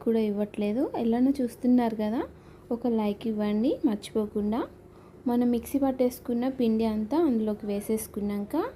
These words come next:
మనం సన్నగా తరు-, తరుక్కున్న బెల్లాన్ని ఒక రెండు కప్పుల వరకు మనం మిక్సీ పట్టేసిన పిండిలోకి వేసుకోవాలి. బెల్లం అనేది సన్నగా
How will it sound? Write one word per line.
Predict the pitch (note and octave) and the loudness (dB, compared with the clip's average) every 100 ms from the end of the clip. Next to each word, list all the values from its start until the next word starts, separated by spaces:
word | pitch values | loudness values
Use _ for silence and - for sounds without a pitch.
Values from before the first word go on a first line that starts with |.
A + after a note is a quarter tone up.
| - - - - - | -14 -20 -20 -14 -2
మనం | A#3 A#3 A#3+ | 0 2 2
సన్నగా | B3+ A#3 A#3 B3 D4 C#4+ | 2 2 2 2 0 2
తరు-, | A#3 A3 A3+ - - | 0 2 -2 -4 -4
తరుక్కున్న | A#3 A3 A3+ - A#3+ A3+ C4 B4 G4 | 0 0 -2 -2 0 0 2 2 2
బెల్లాన్ని | A#3 A3 A3 G#3+ C#4+ B4 | 4 2 0 0 0 -2
ఒక | A3+ A#3+ A#3 | -2 2 2
రెండు | A3+ A#3 | 2 2
కప్పుల | B3+ B3 A3+ G#3+ | -2 0 2 2
వరకు | G3+ G3 C4+ A#4 - - - - - - | -2 -2 -2 -2 -4 -18 -20 -20 -16 -6
మనం | A#3 A#3 A3+ | 0 2 2
మిక్సీ | A3 - - | 0 -2 -2
పట్టేసిన | A#3+ A#3 A#3 A#3 B3 B3 | 0 2 2 0 0 0
పిండిలోకి | G#3+ G#3 G#3+ G#3+ D#4 G#4 C#4+ - G#3+ | 0 0 -2 -2 -2 0 -2 -2 -2
వేసుకోవాలి. | G3+ - A3 G3+ G3+ A3+ A#4 C#5 - - - - - | -2 -2 0 0 0 0 0 -2 -16 -20 -20 -6 4
బెల్లం | A#3 B3 C4 C4+ | 4 6 4 4
అనేది | B3 A#3 A#3+ E4 | 2 0 0 0
సన్నగా | C4 A3+ A3+ A3+ | 0 2 0 0